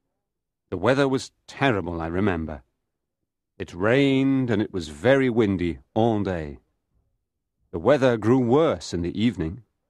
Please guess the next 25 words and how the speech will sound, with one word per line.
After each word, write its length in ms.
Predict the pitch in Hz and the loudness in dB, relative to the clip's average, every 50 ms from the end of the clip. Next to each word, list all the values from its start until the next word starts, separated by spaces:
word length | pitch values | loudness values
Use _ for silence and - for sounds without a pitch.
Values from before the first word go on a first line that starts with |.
| _ _ _ _ _ _ _ _ _ _ _ _ _ _ _ _ | _ _ _ _ _ _ _ _ _ _ _ _ _ _ _ _
Sherlock 380 | - - 131 139 156 147 143 - | -2 2 2 2 2 2 -2 0
Holmes 420 | 113 120 131 135 123 120 123 107 | 2 2 4 4 2 0 0 0
and 160 | 117 120 107 104 | 0 0 0 0
I 320 | 98 98 95 95 95 90 _ _ _ _ _ | 0 0 -2 -2 -4 -6 _ _ _ _ _
sat 420 | _ - - 135 139 - - - - | _ -4 0 0 0 0 -4 -8 -2
by 160 | - 113 113 | 0 0 0
the 120 | 101 113 | 0 -2
fire 480 | - - - 104 101 92 87 85 80 82 | -6 -4 -2 -2 0 0 -2 -2 -4 -6
in 80 | 85 | -4
his 180 | 80 92 87 - | -4 -4 -6 -6
flat 460 | - - - 107 95 82 76 _ - - | -8 -6 -2 -2 -2 -2 -4 _ -12 -6
in 180 | 104 101 98 | -4 -2 0
Baker 280 | 87 104 90 - - 87 | 0 -2 -2 -2 -6 -12
Street. 360 | - - - - 98 98 - _ _ _ _ _ _ _ _ _ _ _ _ _ _ _ _ _ _ _ _ _ _ | -12 -12 -12 -10 -10 -10 -12 _ _ _ _ _ _ _ _ _ _ _ _ _ _ _ _ _ _ _ _ _ _
We 100 | - 151 | -2 2
did 160 | 143 156 135 | 2 2 4
not 200 | 147 147 135 - | 4 2 2 0
say 260 | - - 113 107 104 | -2 0 2 2 2
much. 480 | 90 87 92 92 76 - _ - - - _ _ _ _ _ _ _ _ _ _ _ _ _ _ _ _ _ _ _ _ _ - | 2 0 -2 -2 -4 -6 _ -20 -20 -20 _ _ _ _ _ _ _ _ _ _ _ _ _ _ _ _ _ _ _ _ _ 0
Holmes 480 | 139 147 147 120 95 95 95 101 104 104 | 2 2 2 4 0 0 -2 -2 -2 -2
was 160 | 110 101 85 | -2 -4 -2
working 460 | 87 113 131 127 - - 113 110 107 | 2 2 2 2 2 2 0 2 2
with 140 | 104 101 - | 0 -2 -4
some 220 | - - 113 110 98 | -4 -2 0 0 0
papers, 560 | - 110 113 110 - 87 80 76 - - | 0 -2 -2 -2 -2 -6 -6 -6 -8 -14